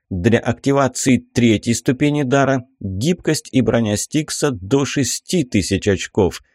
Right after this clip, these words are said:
Для активации четвёртой ступени дара гибкость и броня Стикса до десяти тысяч очков.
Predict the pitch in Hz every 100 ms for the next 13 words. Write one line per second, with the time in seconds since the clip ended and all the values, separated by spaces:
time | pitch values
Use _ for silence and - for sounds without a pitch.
0 | _ - 98 92 113 110 - 117 113 104
1 | - 110 - 139 127 110 110 104 - 110
2 | - 110 - 98 90 82 104 117 92 123
3 | 123 - 101 - 95 98 90 76 - 139
4 | 165 - 156 135 - _ 127 104 151 -
5 | 104 98 156 175 139 123 - 156 - 135
6 | 120 131 117 - 127 127 - - 92 -